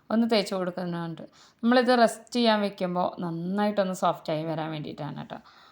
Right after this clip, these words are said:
നമ്മൾ പൊറോട്ടയൊക്കെ ഉണ്ടാക്കുമ്പോൾ അങ്ങനെ സോഫ്റ്റായി വരില്ലേ, അതിന് വേണ്ടിയിട്ടാണ് കുറച്ച് എണ്ണ ഒന്ന് ഇതുമ്മേ തേച്ച് കൊടുക്കുന്നത്. ഒത്തിരി ഇങ്ങനെ കുഴച്ചെടുക്കൊന്നും വേണ്ട. ഇനി ഇതുപോലെ തന്നെ just ഒന്ന് ഇതുപോലെ കുഴച്ച് അടച്ച് വെക്കാം.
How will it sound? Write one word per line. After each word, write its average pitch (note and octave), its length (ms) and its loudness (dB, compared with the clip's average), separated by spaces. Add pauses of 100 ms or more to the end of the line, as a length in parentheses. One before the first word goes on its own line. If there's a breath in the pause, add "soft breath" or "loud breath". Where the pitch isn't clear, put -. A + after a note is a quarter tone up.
(120)
നമ്മൾ G#3 120 2 (100)
പൊറോട്ടയൊക്കെ A#3 600 8
ഉണ്ടാക്കുമ്പോൾ A3 400 6
അങ്ങനെ G#3+ 260 2
സോഫ്റ്റായി G#3 480 6
വരില്ലേ, D3 280 -2 (560 loud breath)
അതിന് G3 260 0
വേണ്ടിയിട്ടാണ് F3 500 -4
കുറച്ച് - 440 -4
എണ്ണ E3+ 200 0
ഒന്ന് D#3+ 180 -2
ഇതുമ്മേ D#3 280 -8
തേച്ച് E3 260 -4
കൊടുക്കുന്നത്. D#3 460 -12 (400 loud breath)
ഒത്തിരി - 460 0
ഇങ്ങനെ B3 240 2
കുഴച്ചെടുക്കൊന്നും F#3 840 2
വേണ്ട. D3 180 -4 (580 loud breath)
ഇനി G#3 220 2 (140)
ഇതുപോലെ F3+ 460 -2
തന്നെ E3 200 -2 (140)
just E3 300 -12
ഒന്ന് D#3+ 180 -6
ഇതുപോലെ D#3+ 320 -8
കുഴച്ച് E3 320 -2 (200)
അടച്ച് E3+ 360 -2
വെക്കാം. D3+ 280 -6